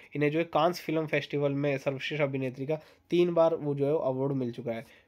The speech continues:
फिर, अ, भूपिंदर सिंह रावत, इन्हें भारतीय, ये भारतीय फुटबॉलर बने, भूपिंदर सिंह रावत भारतीय फुटबॉलर है।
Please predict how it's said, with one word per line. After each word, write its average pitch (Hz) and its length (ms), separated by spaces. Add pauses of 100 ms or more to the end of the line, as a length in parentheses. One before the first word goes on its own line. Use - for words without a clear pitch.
(120)
फिर, 135 320 (140)
अ, - 20
भूपिंदर 147 500
सिंह 147 380
रावत, 143 340
इन्हें 151 200
भारतीय, 135 440
ये 143 160
भारतीय 135 420
फुटबॉलर 143 340
बने, 139 200
भूपिंदर 135 400
सिंह 135 200
रावत 135 220
भारतीय 135 340
फुटबॉलर 117 460
है। 135 100